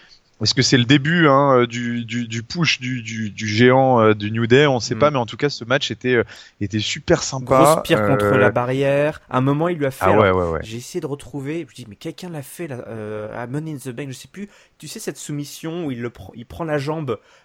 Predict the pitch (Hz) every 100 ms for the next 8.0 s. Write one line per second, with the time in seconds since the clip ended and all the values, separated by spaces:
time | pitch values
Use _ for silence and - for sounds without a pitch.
0 | _ - 156 147 151 - 165 156 135 131
1 | - 180 220 - - 113 123 123 131 127
2 | 127 - 202 - 139 104 95 185 214 _
3 | _ - 104 165 131 - 123 117 104 104
4 | 98 190 87 85 - - 170 139 123 120
5 | 143 120 117 - 127 131 135 - - 123
6 | 120 117 131 117 127 120 117 - 123 120
7 | 120 117 127 120 113 110 123 185 185